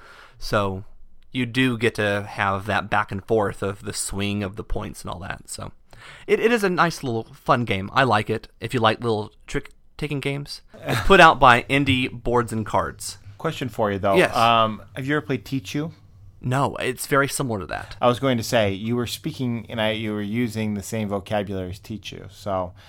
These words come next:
Speaker 2: I would say that Haggis is, would be a great alternative. If for two and three players, 'cause for Tichu, you need four.
Speaker 1: Yeah.
Speaker 2: So.
Speaker 1: Yeah, it is. And it's got the nice little kind of sc-, oh, there's also a haggis.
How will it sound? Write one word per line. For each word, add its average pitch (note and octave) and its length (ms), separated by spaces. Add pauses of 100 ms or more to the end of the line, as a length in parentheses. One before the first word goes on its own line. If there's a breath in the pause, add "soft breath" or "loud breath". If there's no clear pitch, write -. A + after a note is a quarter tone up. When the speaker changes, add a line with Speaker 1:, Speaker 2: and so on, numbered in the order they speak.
(280 loud breath)
Speaker 2:
I A#2 100
would A2+ 160
say G#2+ 360
that F#2+ 360
Haggis A2+ 720
is, G2 480 (460)
would A2 200
be G2+ 140
a F#2 60
great G#2 260
alternative. F#2+ 800 (500 soft breath)
If G#2+ 200
for G2 220
two A2 280
and G2+ 100
three G#2+ 180
players, F#2+ 380
'cause G2 200
for - 160
Tichu, G#2 540
you G2 160
need F#2 340
four. E2+ 480 (220)
Speaker 1:
Yeah. D#2+ 120
Speaker 2:
So. E2 340 (440)
Speaker 1:
Yeah, - 120 (160)
it D#3 100
is. B2+ 220
And C3 80
it's D3+ 100
got D#3 220
the C#3+ 100
nice C3+ 300
little A#2 240
kind - 180
of G2+ 140
sc-, - 240 (200 loud breath)
oh, F#3+ 120
there's F#3 120
also G3+ 280
a B2+ 40
haggis. - 680